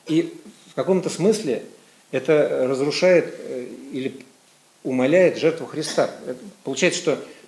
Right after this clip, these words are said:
жертва Христа становится недостаточной. Понимаете, да? Жертва Христа становится как будто бы недостаточной, чтобы с-, надо ещё что-то и добавить. Да? Как,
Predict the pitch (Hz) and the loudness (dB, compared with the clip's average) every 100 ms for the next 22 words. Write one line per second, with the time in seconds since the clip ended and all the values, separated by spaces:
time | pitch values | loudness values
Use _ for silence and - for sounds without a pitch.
0 | - 156 147 - - 151 - 143 139 135 | 0 0 0 -6 -4 -4 -2 -2 -2 -2
1 | 131 139 - 113 - - - _ _ _ | 0 0 0 -4 -6 -14 -20 _ _ _
2 | 120 196 127 113 151 - - - - - | -4 -4 -2 -6 -8 -12 -20 -20 -20 -18
3 | - 131 151 143 127 143 196 170 160 - | -8 -2 -2 -2 -6 -2 0 0 0 0
4 | 151 151 156 151 160 147 147 - 220 196 | -2 -2 -2 0 2 2 0 4 2 2
5 | - 196 - 165 151 - - - 151 165 | -2 -2 0 0 -2 -6 -20 -2 2 4
6 | 170 - - 214 214 - - 156 143 131 | 4 4 4 4 2 0 -6 -4 -2 0
7 | 139 110 87 - - - - _ _ _ | 0 0 -6 -14 -20 -20 -20 _ _ _
8 | _ _ - 131 151 127 | _ _ -8 -6 -4 -6